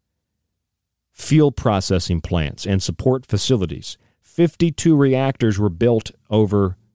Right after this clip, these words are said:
the years at the Idaho National Laboratory, plus experimental new technologies such as nuclear-powered cars,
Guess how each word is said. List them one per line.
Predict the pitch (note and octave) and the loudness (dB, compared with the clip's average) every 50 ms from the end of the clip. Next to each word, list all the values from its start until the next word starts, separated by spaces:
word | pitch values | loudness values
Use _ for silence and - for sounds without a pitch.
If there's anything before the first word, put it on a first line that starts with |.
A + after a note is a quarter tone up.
| _ _ - | _ _ -4
the | F#2+ F2+ | -2 2
years | F#2 G2+ G2+ F#2 E2 D#2 C#2 C#2 - - - _ _ _ _ _ _ _ _ _ _ _ _ _ _ _ - | 2 4 4 4 2 0 -2 -6 -8 -12 -14 _ _ _ _ _ _ _ _ _ _ _ _ _ _ _ -4
at | G2 F#2+ - | -2 0 0
the | G2+ G2+ | 2 2
Idaho | F#2+ F#2 F#2 F#2 | 2 2 2 2
National | F#2 F2+ F2+ - - F#2 | 2 0 0 0 -2 0
Laboratory, | F#2 F2+ E2 F2+ - - F2+ E2+ D#2+ D2 - _ - - | 0 0 0 -2 -4 -2 -2 -2 -2 -4 -6 _ -20 -10
plus | - - C#3 C3 - | -2 0 0 0 0
experimental | A#2 - - - - B2+ A#2 A2 A2+ B2 C3+ - C#3 B2+ A#2+ | -2 -6 -6 -2 0 2 2 2 2 2 2 0 0 2 2
new | B2 C3+ C#3 | 2 2 2
technologies | - - B2 A#2 B2 A#2+ A2 G#2+ G#2 G#2 F#2 F#2 G#2 G2+ G2 F2+ - - _ _ _ _ | 2 0 -4 -2 0 0 0 2 2 0 0 0 0 0 0 0 -2 -8 _ _ _ _
such | - - A#2 A2 G2+ - | -8 -2 -2 0 0 0
as | G#2+ F#2 F#2 | 0 0 2
nuclear-powered | G2 G#2+ G#2+ - - A2 G2+ F#2+ - A2+ G2+ F#2+ F2+ F2 E2 - | 2 2 2 2 0 0 0 0 0 0 0 2 2 0 -2 -2
cars, | - - A#2 A#2 A#2 A#2+ B2 B2+ C#3 C#3 - - - | -2 0 2 4 4 4 4 2 0 -2 -6 -8 -12